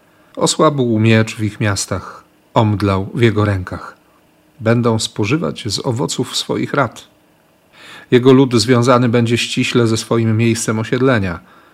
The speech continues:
Bóg okaże swój gniew z powodu tego,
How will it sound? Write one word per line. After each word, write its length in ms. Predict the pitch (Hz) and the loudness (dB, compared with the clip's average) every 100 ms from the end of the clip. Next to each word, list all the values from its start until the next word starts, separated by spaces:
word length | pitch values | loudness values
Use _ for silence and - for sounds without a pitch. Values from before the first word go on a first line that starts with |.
| _ _ | _ _
Bóg 420 | 104 110 110 - - | -2 0 0 -6 -8
okaże 420 | 113 117 104 101 | -2 0 0 -2
swój 300 | - 107 101 | -2 -4 -4
gniew 540 | 104 107 107 101 - - | -4 -2 0 -2 -8 -14
z 120 | - | -10
powodu 380 | - 98 101 101 | -8 -6 -4 -6
tego, 480 | - 120 113 139 | -2 -2 0 -6